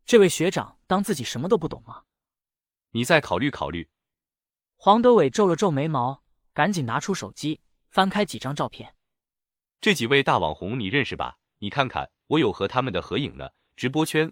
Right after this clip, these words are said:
Speaker 2: 我很吃得开。”
Speaker 1: 林旭三人则没有再搭理黄德伟，赶紧离开了。
Speaker 2: “就给一百，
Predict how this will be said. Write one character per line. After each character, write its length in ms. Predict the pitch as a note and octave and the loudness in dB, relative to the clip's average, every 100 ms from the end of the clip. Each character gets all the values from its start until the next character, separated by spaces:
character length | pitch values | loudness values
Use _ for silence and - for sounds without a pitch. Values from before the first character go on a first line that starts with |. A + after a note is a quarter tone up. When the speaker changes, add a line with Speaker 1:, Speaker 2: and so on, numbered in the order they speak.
| - | -4
Speaker 2:
我 120 | G#2+ | -6
很 160 | - C#2+ | -4 -6
吃 160 | - | -6
得 80 | G#2+ | -6
开。” 260 | - D2 C#2 _ _ _ _ _ _ _ _ - | -4 -6 -8 _ _ _ _ _ _ _ _ -2
Speaker 1:
林 180 | E3 G3 | 0 2
旭 100 | G3 | 2
三 240 | F#3+ F#3 | 2 2
人 300 | C#3 B2+ C3 _ _ _ | 2 -2 -6 _ _ _
则 160 | - F3 | 2 4
没 100 | G3 | 6
有 100 | D3+ | 4
再 120 | D#3 | 4
搭 180 | F#3 F3 | 4 2
理 80 | A#2+ | 0
黄 220 | B2 D3 | -2 0
德 100 | D#3+ | 0
伟， 300 | A#2+ - _ _ _ - | -2 -10 _ _ _ -4
赶 180 | C3 D3+ | -2 -2
紧 120 | A2+ | -4
离 140 | A2+ | -8
开 160 | - B2+ | -8 -8
了。 200 | - _ _ _ _ _ _ _ _ _ | -10 _ _ _ _ _ _ _ _ _
Speaker 2:
“就 140 | - D#3 | 2 4
给 120 | G#2+ | 4
一 140 | C3+ | 2
百， 260 | D2+ B1+ | -2 -4